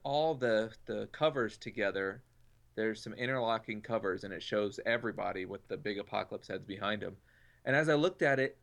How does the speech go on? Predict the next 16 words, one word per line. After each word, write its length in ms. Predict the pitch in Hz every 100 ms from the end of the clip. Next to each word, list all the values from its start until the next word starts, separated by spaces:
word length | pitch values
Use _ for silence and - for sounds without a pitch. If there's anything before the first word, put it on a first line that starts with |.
| _ -
I, 200 | - - - _ _ _ -
I 140 | 160
was 100 | 151 143
just 200 | 151 156
like, 260 | 135 - - - - - - _
"What 220 | - 190 220
happened 400 | 233 330 330 285
to 80 |
the 180 | 180 175
X-Men, 580 | 165 185 - 285 220 127
though?" 360 | 113 107 104 - _ _ _ _
If 140 | 160
I 100 | 175
look 240 | 160 170 180
at 140 | 196
it, 160 | 180